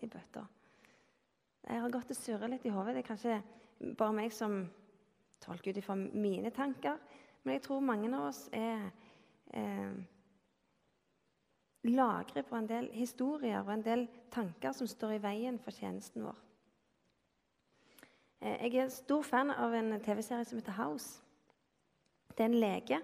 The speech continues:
som er sær og innbitt og grinebiter og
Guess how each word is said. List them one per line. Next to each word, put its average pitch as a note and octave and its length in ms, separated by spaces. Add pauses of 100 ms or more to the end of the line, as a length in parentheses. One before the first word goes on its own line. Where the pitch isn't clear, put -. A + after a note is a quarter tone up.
(540)
som A#3 280
er G#3+ 680 (420)
sær C4 400 (220)
og - 100
innbitt B3 500
og G#3+ 80
grinebiter A#3 880 (240)
og G3 300